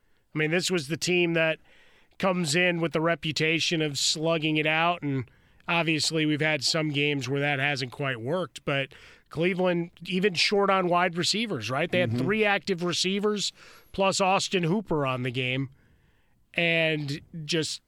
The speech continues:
Speaker 1: finding, uh, look, the, the Peoples-Jones touchdown might have been the worst coverage this side of the Jets that we've seen in recent memory.
Speaker 2: It was, it was, it was not, uh,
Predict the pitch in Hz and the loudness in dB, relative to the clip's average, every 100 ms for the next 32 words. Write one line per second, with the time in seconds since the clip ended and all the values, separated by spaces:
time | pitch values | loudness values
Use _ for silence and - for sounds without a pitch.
0 | _ 151 - 180 185 175 160 160 160 156 | _ -8 0 2 2 2 0 0 -2 -2
1 | 160 160 156 131 151 135 - - 185 - | -4 -4 -4 -2 -6 -4 -6 -2 -2 -2
2 | 151 120 120 160 165 151 127 - 156 - | -4 -2 0 0 0 0 -4 -4 -4 -2
3 | 160 135 123 120 - _ _ - _ - | -2 -2 -4 -8 -14 _ _ -20 _ -4
4 | 160 165 156 151 143 147 151 143 147 143 | -2 0 0 0 -2 -6 -10 -4 -2 0
5 | 156 135 - - 160 160 147 139 120 - | -2 -2 -6 -6 -4 -2 -2 -4 -4 -8
6 | _ - - 139 170 - 185 160 156 143 | _ -12 -8 -2 0 2 2 2 0 -2
7 | 127 120 151 160 - - 139 135 143 120 | -4 -2 0 -2 -4 -6 -4 -2 -2 0
8 | 165 143 139 131 139 120 135 135 143 107 | 0 0 0 -2 -2 -2 -4 -4 -4 -6
9 | 95 _ _ - - - - 110 113 131 | -12 _ _ -20 -20 -12 -2 -2 2 0
10 | 120 - - - - - 143 156 151 120 | 0 -4 -14 -18 -18 0 2 4 4 2
11 | - 131 131 113 117 110 123 117 - 135 | 0 2 2 2 0 2 4 4 2 2
12 | 113 98 | 2 2